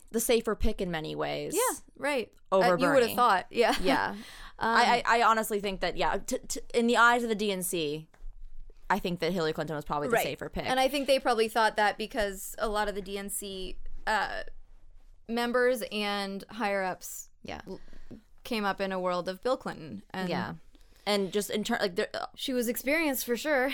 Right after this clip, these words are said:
Speaker 1: the WikiLeaks, so we know that Donna Brazile book came out with some indication that they preferred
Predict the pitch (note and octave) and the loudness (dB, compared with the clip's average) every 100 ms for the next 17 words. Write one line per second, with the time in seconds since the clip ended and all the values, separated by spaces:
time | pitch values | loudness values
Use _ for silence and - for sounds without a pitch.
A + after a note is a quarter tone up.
0 | - G#3+ A#3 B4+ C#4+ C4+ B3+ - B3+ A#3+ | 0 4 6 4 4 -2 -2 0 2 4
1 | A#3 A#3 A#3 - G#3+ G#3 G3+ G3 F#3+ F#3+ | 6 6 4 4 4 4 4 6 6 6
2 | F#3 F#3 F3 E3+ - - F#3 F3 C3+ E3+ | 4 2 2 0 -8 -6 0 2 0 -2
3 | - F3 E3+ E3 - - E3+ F3 E3+ E3+ | 0 2 0 -4 -10 -8 -6 -2 -2 0
4 | E3 D#3+ D#3 D3 - _ - E3 F3 - | -2 0 0 -2 -8 _ -4 -2 -2 -2
5 | E3+ D#3+ | 0 0